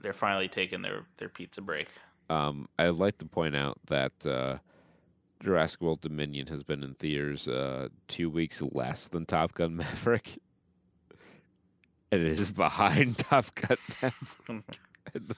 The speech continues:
Speaker 2: box office now.
Speaker 1: Yep.
Speaker 2: Um, and opening in tenth is a movie called Vengeance, which brought in one point seven five five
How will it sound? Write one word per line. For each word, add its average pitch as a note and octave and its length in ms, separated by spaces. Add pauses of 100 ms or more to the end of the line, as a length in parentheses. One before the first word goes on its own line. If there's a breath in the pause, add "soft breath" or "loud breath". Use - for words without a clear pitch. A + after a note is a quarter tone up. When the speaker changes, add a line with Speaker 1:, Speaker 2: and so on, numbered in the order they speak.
(160)
Speaker 2:
box - 280
office - 600 (120)
now. A2+ 180 (480 loud breath)
Speaker 1:
Yep. G2+ 280 (460)
Speaker 2:
Um, D#2 520 (100)
and F2 220
opening F#2+ 680 (140)
in E2+ 300
tenth F#2 440
is D#2+ 240
a D2 160
movie D2 360
called - 340 (100)
Vengeance, B2 680
which - 180
brought B1+ 200
in B1+ 80
one B1 140
point A#1 300
seven A#1 320
five G#1+ 280
five G#1 300